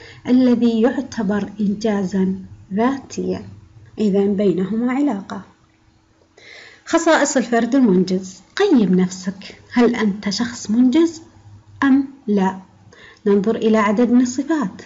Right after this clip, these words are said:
يسعى إلى درجات مرتفعة في الدراسة، يلتزم مواعيده وينظم وقته،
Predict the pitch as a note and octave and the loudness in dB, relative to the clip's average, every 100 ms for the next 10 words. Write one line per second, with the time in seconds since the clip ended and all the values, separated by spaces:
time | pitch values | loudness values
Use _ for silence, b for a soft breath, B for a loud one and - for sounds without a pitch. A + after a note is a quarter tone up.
0 | - _ B B B - G4 - A3+ G#3 | -20 _ B B B 0 0 2 0 2
1 | G#3+ G#3 G3 G#3+ G#3 A#3+ A#3 F#3+ - G#3 | 4 2 2 0 2 2 2 -2 -2 -2
2 | A3+ A3+ A#3+ C4 D4+ F#4 E4+ - - - | 0 0 0 -2 0 2 0 -2 -8 -10
3 | - _ _ _ _ _ _ _ _ B | -14 _ _ _ _ _ _ _ _ B
4 | B B B3+ B3+ C4+ A#3+ F#3 F#3+ B3 D#4 | B B 0 2 0 2 4 4 4 2
5 | - - C4 C4 F#3+ F#3+ F#3+ A#3 A#3+ A#3+ | -2 0 4 4 4 2 2 4 4 4
6 | A#3 C4+ D4 F4 F4 - - | 4 4 6 4 2 -8 -10